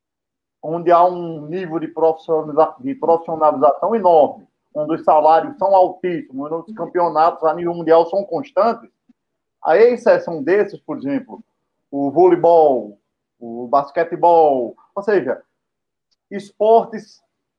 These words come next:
onde os atletas são altamente, é,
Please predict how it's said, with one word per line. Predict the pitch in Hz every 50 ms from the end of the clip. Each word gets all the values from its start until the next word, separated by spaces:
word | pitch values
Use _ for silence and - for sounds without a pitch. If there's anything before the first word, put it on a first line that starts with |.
| 113 -
onde | - 175 190 175 170
os | 156
atletas | 180 175 165 - 175 180 175 - 160 - -
são | - 185 175 175
altamente, | 196 240 247 240 240 - - 226 196 165 165 165 180 175 175 165 135 _ - 156 131 - _ _ _ _ _ _ _ _ _ _ _ _ _ _ _ _ _ _ _ _ _ _ _ _ _ -
é, | 123 131 131 131 127 127 127 123 123 123 123 120